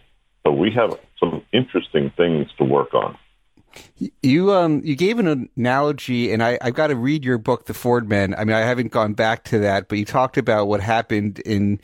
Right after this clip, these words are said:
Speaker 2: Detroit. Uh, any, any lessons from that banking crisis and,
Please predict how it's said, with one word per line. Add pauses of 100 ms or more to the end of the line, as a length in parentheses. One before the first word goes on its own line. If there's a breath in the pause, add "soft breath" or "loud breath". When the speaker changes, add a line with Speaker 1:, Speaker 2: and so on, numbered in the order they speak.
(280 loud breath)
Speaker 2:
Detroit. (100)
Uh,
any,
any
lessons
from
that
banking
crisis
and,